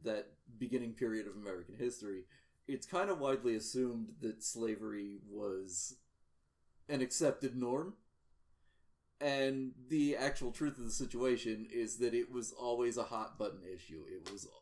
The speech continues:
never something that everybody agreed on and just accepted as part of day-to-day life.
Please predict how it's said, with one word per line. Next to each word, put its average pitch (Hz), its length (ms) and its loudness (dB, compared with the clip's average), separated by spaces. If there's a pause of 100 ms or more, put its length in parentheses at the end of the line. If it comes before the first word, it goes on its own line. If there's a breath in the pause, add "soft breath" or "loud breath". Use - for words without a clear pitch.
(120)
never 120 600 0
something 107 720 -2 (340)
that 143 160 6
everybody 127 540 6
agreed 123 360 4
on 110 220 4
and 110 140 -4
just 110 180 -6
accepted 110 480 0
as 101 100 -6
part 101 280 -2
of 95 80 -8
day-to-day 92 460 -4 (140)
life. - 420 -12